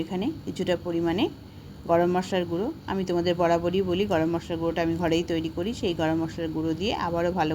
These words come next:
করে নাড়াচাড়া করে দিলাম। দিয়ে আবারও দু থেকে তিন মিনিট আমি এটাকে হতে দেব, যাতে গরম মশলার গুঁড়োটা সমস্ত কাঁকড়ার গায়ের ভেতরে ঢুকে যায়। এই পর্যন্ত হয়ে গেলে আমি উপর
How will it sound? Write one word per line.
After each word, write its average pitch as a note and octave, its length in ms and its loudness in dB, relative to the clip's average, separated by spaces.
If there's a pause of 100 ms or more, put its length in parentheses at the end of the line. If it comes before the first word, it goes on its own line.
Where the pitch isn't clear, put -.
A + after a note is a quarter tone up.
করে F3+ 200 -2
নাড়াচাড়া D#3+ 480 -2
করে E3+ 200 -4
দিলাম। F#3 220 0 (920)
দিয়ে B3 160 6 (140)
আবারও G#3 300 4
দু G3 60 0 (100)
থেকে G#3 140 -2 (100)
তিন F#3 180 2
মিনিট G#3+ 240 0
আমি F3+ 140 0
এটাকে E3+ 300 -2
হতে F3+ 260 -2
দেব, E3+ 120 0 (240)
যাতে F3+ 160 0 (100)
গরম F3 240 2
মশলার F3 300 -2
গুঁড়োটা E3+ 280 0 (540)
সমস্ত F#3 340 2 (640)
কাঁকড়ার F#3 400 4
গায়ের F#3 240 4 (180)
ভেতরে F#3+ 320 0
ঢুকে F#3 300 -2
যায়। A3+ 160 2 (2250)
এই A#3+ 120 8
পর্যন্ত C#4+ 280 6 (120)
হয়ে G#3+ 220 6
গেলে G#3+ 220 4
আমি G3 160 2
উপর F#3+ 140 -2